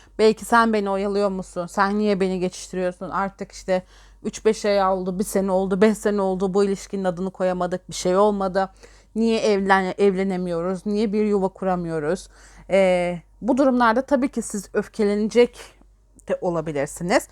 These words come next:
Yani öfke doğuracak bu durumların arkasında bile siz sabrınızı korumayı tercih ettiğiniz için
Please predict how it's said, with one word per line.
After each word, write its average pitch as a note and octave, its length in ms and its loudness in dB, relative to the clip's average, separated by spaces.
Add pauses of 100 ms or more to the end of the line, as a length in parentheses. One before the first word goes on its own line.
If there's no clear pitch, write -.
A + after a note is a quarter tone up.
(360)
Yani A#3 300 2
öfke B3+ 320 -4
doğuracak A#3 520 -2
bu G#3+ 120 -6
durumların G#3+ 400 0
arkasında G#3 680 0
bile C4 200 0
siz D4 200 -6
sabrınızı A3 640 0
korumayı F#3 460 -2
tercih F3+ 420 -6
ettiğiniz G#3 440 -6
için A#3+ 300 -4